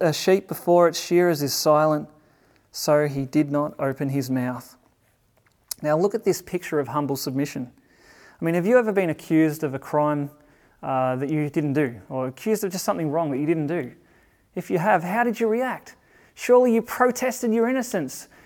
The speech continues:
You know, "We're not gonna, we're not gonna be punished for something we didn't do wrong." And yet, have a look at Jesus.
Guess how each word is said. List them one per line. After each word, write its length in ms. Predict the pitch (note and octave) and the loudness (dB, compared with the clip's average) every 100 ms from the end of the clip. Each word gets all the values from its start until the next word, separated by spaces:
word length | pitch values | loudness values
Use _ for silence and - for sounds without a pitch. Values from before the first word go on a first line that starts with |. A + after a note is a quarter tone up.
| - | -4
You 80 | A3 | 2
know, 180 | G3 | 2
"We're 240 | F3+ G3+ C#4+ | 2 2 2
not 140 | C#4+ | 2
gonna, 340 | B3+ A3 E3+ - - | 2 4 4 0 -6
we're 100 | - | -6
not 80 | C#4+ | 0
gonna 120 | A3+ | 2
be 100 | F3+ | 2
punished 420 | F3 - A3 G#3+ | 0 0 0 2
for 100 | - | -2
something 440 | - G#3 F#3+ E3+ E3 | 2 2 2 2 6
we 180 | C4+ | 6
didn't 220 | C#4+ G#3 D#3+ | 6 0 2
do 180 | E3 | 2
wrong." 400 | D#3 D#3+ A#3+ D4+ - _ _ _ _ _ _ _ _ _ - | 4 4 4 0 -8 _ _ _ _ _ _ _ _ _ -6
And 160 | E3 | 0
yet, 160 | E3 F#3+ | 2 2
have 300 | - F#3+ F#3+ | 0 -2 0
a 60 | G#3+ | 0
look 200 | G3+ G#3+ | 0 -4
at 80 | |
Jesus. 720 | A3 A3 B3 A#3 C#3+ - - | -4 -2 -2 -4 -6 -8 -16